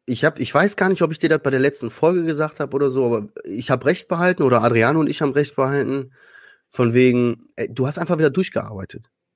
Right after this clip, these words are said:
Du hast einfach wieder keine Pausen gemacht, Alter. Plötzlich krieg ich irgendwie samstags da irgendwelche Sachen und hier und, äh, und, äh, und check mal hier und siehst du das und was sagt er,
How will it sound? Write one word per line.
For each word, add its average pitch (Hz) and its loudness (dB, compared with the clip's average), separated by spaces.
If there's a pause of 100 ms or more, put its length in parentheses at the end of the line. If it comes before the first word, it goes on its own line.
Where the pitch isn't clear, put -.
(400)
Du 110 -8
hast 127 -2
einfach 165 0
wieder 160 2
keine 175 0
Pausen 175 0
gemacht, 101 -6
Alter. 104 -6
Plötzlich - -2
krieg 185 -2
ich 151 -4
irgendwie 147 0
samstags 175 0
da 156 2
irgendwelche 147 -2
Sachen 175 -2
und 135 -2
hier 190 4
und, 143 2 (140)
äh, 185 6
und, 147 6
äh, 285 4
und 170 4
check - -2
mal 151 0
hier 185 4
und 147 -2
siehst 175 -8
du 151 -8
das 165 2
und 151 -6
was 139 -4
sagt 151 -12
er, 160 0